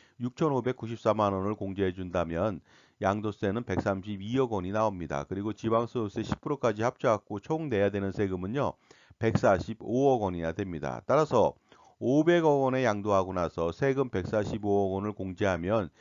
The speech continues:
세후 자산은 삼백오십오억 원이 남는데 이것은 또 상속세 과세 대상이 됩니다. 상속세는 이렇습니다. 상속재산 삼백오십오억 원에서 공제 합계, 그러니까 배우자 공제 삼십억 원, 일괄 공제 오억 원,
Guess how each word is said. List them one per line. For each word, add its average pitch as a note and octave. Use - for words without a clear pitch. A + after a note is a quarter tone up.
세후 F3+
자산은 C3+
삼백오십오억 A#2
원이 A2
남는데 E2
이것은 A2
또 A2
상속세 C3
과세 F2
대상이 F#2+
됩니다. F#2
상속세는 F#3+
이렇습니다. C#3
상속재산 E3+
삼백오십오억 B2+
원에서 F2
공제 B2
합계, G2
그러니까 F#2+
배우자 A2+
공제 G#2
삼십억 A#2
원, F2
일괄 G2+
공제 F#2+
오억 F2
원, F#2